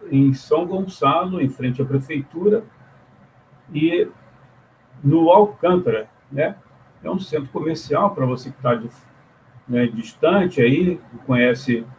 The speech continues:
aqui a, o município de São Gonçalo, que é a base da Web Rádio Censura Livre, é como se fosse um segundo ou um primeiro centro, né, comercial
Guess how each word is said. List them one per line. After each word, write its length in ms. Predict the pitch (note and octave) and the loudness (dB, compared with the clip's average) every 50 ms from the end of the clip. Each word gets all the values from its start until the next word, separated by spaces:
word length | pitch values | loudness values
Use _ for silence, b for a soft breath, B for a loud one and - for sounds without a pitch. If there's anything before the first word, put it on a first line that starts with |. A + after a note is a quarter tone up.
| - - - - - _ | -20 -20 -20 -20 -20 _
aqui 300 | - C#3 - - B2+ A#2+ | -12 -12 -6 -4 0 0
a, 280 | A#2+ A2+ A2+ A2+ - - - - - D3+ | 2 2 0 -2 -4 -8 -14 -16 -4 -2
o 60 | B2+ | 0
município 460 | B2+ B2 A#2+ A#2 - - B2 A#2+ A#2+ | 2 2 0 -2 -2 -6 -8 -8 -8
de 100 | - B2+ | -8 -8
São 180 | - D3+ C3+ C3 | -4 0 0 2
Gonçalo, 580 | C#3+ C#3+ C3+ - - D#3 - - G2 F#2 - | 2 0 -2 -2 0 2 2 2 0 -2 -4
que 160 | - - A#2+ | -4 -2 -2
é 40 | A2+ | -2
a 60 | A2+ | 0
base 340 | G#2+ A#2 A#2+ A#2+ A2+ A2+ A#2+ | 0 0 0 0 0 -4 -6
da 280 | A2+ A#2 A2+ A2+ A2+ A2+ | -2 -2 0 0 0 0
Web 320 | A2+ A#2 A#2 A#2 A2+ A2+ | 0 2 0 0 0 -4
Rádio 260 | G#2 B2+ B2+ A2+ - | -8 -10 -14 -14 -12
Censura 440 | - - C3+ B2 - - D#3 D#3 F3+ | -8 -8 -8 -8 -8 -8 -6 -4 -4
Livre, 360 | F3+ D#3+ E3 F3+ F3+ F3+ F3+ - - B B B B B B B _ _ - | -2 -2 -2 -4 -4 -4 -6 -10 -16 B B B B B B B _ _ 2
é 500 | C3+ C3+ C#3+ C#3+ C#3 C3+ C3+ C#3 - - - _ - - | 4 6 6 6 6 6 6 4 2 0 -8 _ -14 -10
como 180 | D#3+ F#3 F3+ - | -6 -4 -4 -4
se 140 | - G#3+ | -4 -8
fosse 680 | - - G#3 F#3+ G3+ G3+ - - A3 G#3 G#3 F3+ D3 C3+ C3+ - _ _ _ _ _ _ _ _ _ _ - | -6 -4 0 0 0 -2 0 0 0 2 2 2 0 -4 -6 -12 _ _ _ _ _ _ _ _ _ _ -8
um 120 | D3+ D3+ B2 | 0 2 2
segundo 560 | A2+ - G#3+ - - - G#3 A#3+ A3+ - D#3+ | 4 4 0 -2 0 2 4 4 4 4 2
ou 200 | D#3+ D#3+ E3+ F3+ | 2 2 4 4
um 100 | F#3 F3+ | 2 2
primeiro 520 | - G#3 D3+ C3 B2 C3 E3 G3+ F#3+ - | 2 2 4 4 4 4 4 2 2 0
centro, 600 | - - - C3+ C#3+ E3 F3 - - A2 G#2+ - - _ _ _ _ - - _ _ _ A#2 | -2 -4 -2 0 0 0 0 -2 -6 -8 -10 -10 -14 _ _ _ _ -20 -20 _ _ _ -8
né, 260 | A#2 B2 C3+ - - - _ - - - - _ | -4 -4 -4 -4 -6 -10 _ -20 -20 -20 -4 _
comercial 960 | C#3+ C3 B2+ C3 C3+ C3+ - - C#3+ A#2 A2+ B2+ D3 D#3+ E3 E3 D3+ C3+ C3 | 4 4 6 4 4 2 -2 -4 0 2 2 4 4 4 4 4 2 2 -2